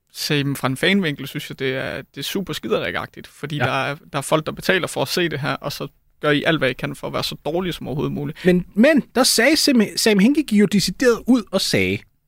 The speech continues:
Speaker 2: "Vi kommer til at være dårlige." Jeg kunne godt lide den måde, han angreb det på. Han spillede med åbne kort. Han gik ud og sagde til fanbasen, "Prøv at høre, her er vores situation. Vi er fanget i no man's land.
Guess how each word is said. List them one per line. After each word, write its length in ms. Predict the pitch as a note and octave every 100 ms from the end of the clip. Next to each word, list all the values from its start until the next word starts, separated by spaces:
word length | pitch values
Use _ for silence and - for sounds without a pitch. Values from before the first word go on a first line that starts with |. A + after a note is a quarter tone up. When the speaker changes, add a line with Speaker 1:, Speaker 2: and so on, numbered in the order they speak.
| _ _ _ _ _
Speaker 2:
"Vi 140 | C#3
kommer 460 | F#3 - - A#3+ G3
til 120 | -
at 40 | A#2+
være 80 |
dårlige." 320 | G2+ G2+ G#2+ A#2+
Jeg 100 | A3+
kunne 120 | B3+
godt 180 | - B3+
lide 160 | B3
den 160 | F#3 F#3+
måde, 140 | F3+
han 140 | F3+ -
angreb 360 | A#3 C#4+ F#3+ B2
det 80 | G2
på. 260 | G2+ - _ _ _
Han 220 | - A#3+
spillede 320 | - C#4 F#3+
med 80 | D#3+ -
åbne 300 | G3 A#3+ C#4+
kort. 440 | A#3 - A2+ A2+ - _ _ _
Han 140 | B3
gik 120 | C4+ A#3+
ud 80 | A#3+
og 60 | F#3
sagde 220 | F#3 F3+
til 140 | G#3+
fanbasen, 580 | - B2 - A#2 F#2+ A2
"Prøv 180 | - A3+
at 60 | E3
høre, 140 | C3+ - - _ _
her 140 | - A#3
er 40 |
vores 160 | G#3 -
situation. 460 | F#3+ E3 - C3+ -
Vi 180 | C#3 G#3+
er 80 | D#3+
fanget 520 | - - F3+ F3+ A3+ -
i 60 |
no 240 | E3 D3+ D#3+
man's 320 | F#3 A2+ -
land. 220 | F#2+ D2+